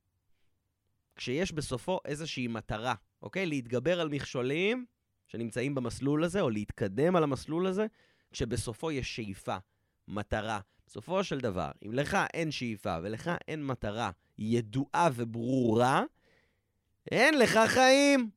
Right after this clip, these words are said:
זאת האמת. אז אנחנו חייבים שאיפה ומטרה ברורה וידועה. אם אין לך את זה, אין לך חיים, ו-,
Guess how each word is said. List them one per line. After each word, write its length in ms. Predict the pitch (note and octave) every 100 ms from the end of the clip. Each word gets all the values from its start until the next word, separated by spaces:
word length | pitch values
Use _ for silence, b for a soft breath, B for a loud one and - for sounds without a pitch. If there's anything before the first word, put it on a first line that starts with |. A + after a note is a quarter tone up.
| _ _ _ - - - -
זאת 320 | B2+ A3 B3
האמת. 400 | B3+ B3 A#3+ A#3+
אז 120 | D#3
אנחנו 160 | F#3+ F#3
חייבים 420 | A3 D3 B2+ F#3+
שאיפה 400 | - E3 A2+ F2+ F2
ומטרה 440 | F2 F2 E2 D#2+
ברורה 320 | E2+ E2 D#2
וידועה. 580 | E2+ D#2+ D#2 E2+ G2 C#3+ - _ -
אם 100 | A2
אין 140 | C3+
לך 160 | C3 G#2+
את 180 | F2+
זה, 80 | D#2 - _ _ _ C3
אין 100 | B2+
לך 160 | A2
חיים, 540 | G2+ E2 F#2 A2 F3 G#3 _ _ _ -
ו-, 340 | F2 F2 F2